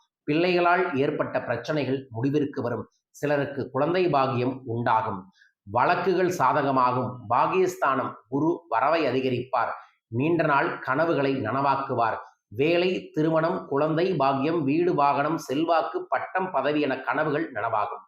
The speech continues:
உடல் பாதிப்புகள் விலகி அரசியல் சார்ந்த விஷயங்களில் முன்னேற்றங்கள் நிச்சயம் உண்டு. பொருளாதார நிலை உயரும். நீண்ட காலமாக நிறைவேற்ற முடியாமல் இருந்த குலதெய்வ வழிபாட்டை நிறைவேற்றி, அந்த குலதெய்வத்தின் அருளால் உறவுகளில் சார்ந்திருக்கக்கூடிய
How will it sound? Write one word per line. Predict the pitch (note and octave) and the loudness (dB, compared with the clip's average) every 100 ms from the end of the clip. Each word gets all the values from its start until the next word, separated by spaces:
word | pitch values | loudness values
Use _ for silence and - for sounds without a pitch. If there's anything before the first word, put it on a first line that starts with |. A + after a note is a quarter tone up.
| _ _ _ - | _ _ _ -4
உடல் | C3 F3 G#3 - A2+ | 0 2 0 -2 -2
பாதிப்புகள் | A#2 C#3 F3 F3+ D#3 B2+ A2 | 2 4 2 0 0 0 0
விலகி | C3 C3+ D#3+ - - - | 0 0 0 -2 -8 -4
அரசியல் | A2+ E3 E3+ G#3+ F#3+ | 0 0 2 -2 0
சார்ந்த | D#3 C#3+ | 0 0
விஷயங்களில் | B2+ A#2+ D#3 B2+ C3 C3 A#2 | -2 -2 -2 0 -2 -2 -2
முன்னேற்றங்கள் | C3 E3+ E3+ - B2 C3 C3+ A#2 | -2 0 -2 -2 -2 -4 -4 -10
நிச்சயம் | A2+ C#3 A#2+ B2+ - | -8 -4 -4 -6 -10
உண்டு. | G#2+ A2+ G#2+ G#2 _ _ _ _ - | -10 -8 -8 -10 _ _ _ _ -4
பொருளாதார | C#3+ F3 E3 D#3 C#3+ A#2+ | 0 4 4 2 2 0
நிலை | A2+ D3+ E3 - | 0 -2 -4 -6
உயரும். | A2+ A2 B2 F3 - _ _ - | -6 -2 -2 -4 -8 _ _ -4
நீண்ட | C3+ F#3 F#3+ | -2 0 2
காலமாக | F3 E3+ E3+ D#3 D3+ F3+ - A#2+ | 2 4 4 2 2 0 -2 -2
நிறைவேற்ற | C3+ E3+ E3 D#3 D#3+ E3 - | 0 2 0 -2 -2 -2 -2
முடியாமல் | C3 C#3 C#3+ C3+ B2 | -2 2 2 2 0
இருந்த | A#2+ A2+ - | -2 -4 -4
குலதெய்வ | D3+ D#3+ F3+ F3 | -2 0 2 0
வழிபாட்டை | C#3+ C#3 C3 B2+ A#2 G#2 | 0 0 0 -2 -4 -4
நிறைவேற்றி, | A2 B2+ C#3 C3 - D#3 - - _ - | -2 0 0 -2 -4 -4 -6 -16 _ -6
அந்த | A#2 A#2 | -4 -2
குலதெய்வத்தின் | C#3 E3 F3+ E3 D#3 C#3 C3 A2+ | 0 0 2 0 0 -2 -2 0
அருளால் | C3 C#3+ C#3 C#3 B2 B2 | 0 2 2 0 -2 0
உறவுகளில் | E3 F#3 F#3 F3+ E3 | 2 2 2 2 0
சார்ந்திருக்கக்கூடிய | D3+ C#3 C3+ B2 C3 - A2 | 0 0 0 -4 -6 -8 -8